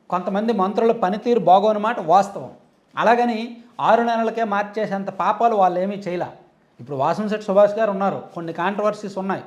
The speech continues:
కొన్ని ఇబ్బందులు ఉన్నాయి, నియోజకవర్గంలో విభేదాలు ఉన్నాయి, విపరీతమైన ఆరోపణలు ఉన్నాయి. ఆయనకు మంత్రి పదవి ఇచ్చే, ఇచ్చిన తర్వాత, ఇవ్వకముందే చూసుకోవాలి, ఇచ్చిన తర్వాత అతన్ని మార్చేసేంత, ఆ,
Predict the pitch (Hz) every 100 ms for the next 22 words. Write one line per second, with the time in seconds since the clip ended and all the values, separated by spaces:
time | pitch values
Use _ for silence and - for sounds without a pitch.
0 | - 165 165 160 208 196 190 196 - -
1 | _ _ _ 151 208 208 208 196 208 208
2 | 208 - - _ 160 175 208 214 190 196
3 | 147 - 156 190 208 202 208 165 196 208
4 | 208 190 185 180 - - _ _ _ 156
5 | 202 202 208 - - _ - 143 196 208
6 | 220 214 226 - - _ _ _ _ 151
7 | 151 - 233 165 - 220 220 208 208 208
8 | 131 151 226 240 233 247 233 208 - 226
9 | 156 156 - 233 226 220 220 208 214 185
10 | 202 190 175 196 202 - 226 214 220 214
11 | 214 208 - - _ _ _ _ _ _
12 | _ _ 214 214